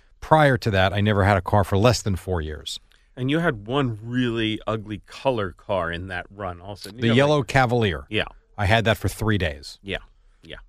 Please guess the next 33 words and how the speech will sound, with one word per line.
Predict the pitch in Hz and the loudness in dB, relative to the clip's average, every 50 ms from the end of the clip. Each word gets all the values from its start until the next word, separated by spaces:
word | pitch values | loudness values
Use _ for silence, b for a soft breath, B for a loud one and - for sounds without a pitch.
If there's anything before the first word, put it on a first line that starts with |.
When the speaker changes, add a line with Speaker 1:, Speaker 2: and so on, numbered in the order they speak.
| _ _ _ | _ _ _
Speaker 1:
That | 107 107 104 98 | -2 -2 0 2
was | 104 92 | 2 0
a | 95 | 0
bad | 82 90 85 78 71 | 0 -2 -2 -2 -6
one. | 69 62 - - | -10 -16 -18 -12
Speaker 2:
And | 117 120 | -4 0
you | 143 | 2
had | 156 156 | 2 2
a | - | 2
pale | - - - - 131 135 151 156 151 | -2 -4 -4 -2 0 0 0 -2 -6
blue | 120 101 104 117 139 | -10 -12 -10 -10 -10
one, | 160 180 208 220 220 208 | -8 -10 -12 -14 -16 -16
did | 196 220 - - _ - | -20 -20 -20 -20 _ -20
you, | - - - - | -20 -20 -20 -16
or | 156 107 98 | -8 -2 0
Speaker 1:
I | 107 104 | 0 2
Speaker 2:
no? | |
Speaker 1:
had | 92 101 110 107 | 4 4 2 2
a | 107 101 | 2 0
Chevy | - - 110 101 104 98 | 2 2 2 2 2 0
Cruze. | - - 113 123 143 160 147 - - - - | 4 4 4 6 4 2 -2 -6 -12 -10 -6
Speaker 2:
Yeah. | 110 95 - - - _ _ _ _ _ _ _ - | -6 -6 -6 -6 -14 _ _ _ _ _ _ _ 2
Speaker 1:
Which | 147 143 - | 2 6 6
I | 175 160 | 6 6
liked | 160 190 226 240 - | 8 6 4 4 4
a | - 127 | 4 6
lot. | 120 151 196 175 95 - - - _ _ _ _ _ _ _ _ _ _ | 8 6 6 6 4 0 -2 -8 _ _ _ _ _ _ _ _ _ _
See, | - - 143 | -2 2 4
that | 135 170 220 233 | 4 4 4 4
was | 220 190 165 | 2 2 2
a | 123 | 0
great | 101 113 127 139 135 - - | 2 4 4 4 4 0 -4
car. | - - - 156 160 110 80 73 78 73 | -6 -2 2 4 4 4 2 0 -4 -8